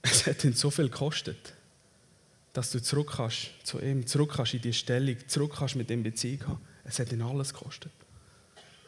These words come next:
Du bist von grösster Wichtigkeit. Aber gleichzeitig bedeutet das Wort bedeutsam auch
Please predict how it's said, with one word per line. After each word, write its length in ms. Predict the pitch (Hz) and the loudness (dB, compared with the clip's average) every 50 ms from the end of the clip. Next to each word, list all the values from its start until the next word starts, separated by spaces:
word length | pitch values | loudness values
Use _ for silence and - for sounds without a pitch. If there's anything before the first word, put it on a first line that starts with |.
| - - | -2 2
Du 100 | - 147 | 4 6
bist 180 | 151 156 - | 6 6 4
von 140 | - - 127 | 4 2 2
grösster 400 | 120 135 143 151 147 - - 135 | 4 4 4 4 4 2 2 2
Wichtigkeit. 580 | 135 143 147 - - 147 - - - 127 127 131 - - - - - - - - - - - | 2 2 0 0 -4 -6 -6 -4 -6 -6 -8 -10 -12 -16 -18 -18 -18 -16 -16 -14 -14 -12 0
Aber 160 | - 139 143 160 | 4 6 8 10
gleichzeitig 760 | 170 208 247 247 - - 254 233 - - 202 185 - - - - - - | 12 12 12 10 10 8 8 8 8 8 6 6 6 2 -6 -12 -2 2
bedeutet 420 | - 180 160 208 202 - 170 160 | 4 6 8 8 8 6 6 8
das 200 | 190 180 175 - | 8 8 10 10
Wort 280 | 185 196 214 208 185 - | 12 12 12 12 10 10
bedeutsam 800 | - 170 - 190 208 226 220 - - - 190 165 147 131 123 - | 8 8 10 10 8 8 8 8 8 8 10 8 8 6 6 6
auch 320 | 139 143 135 131 127 117 | 6 8 8 8 8 6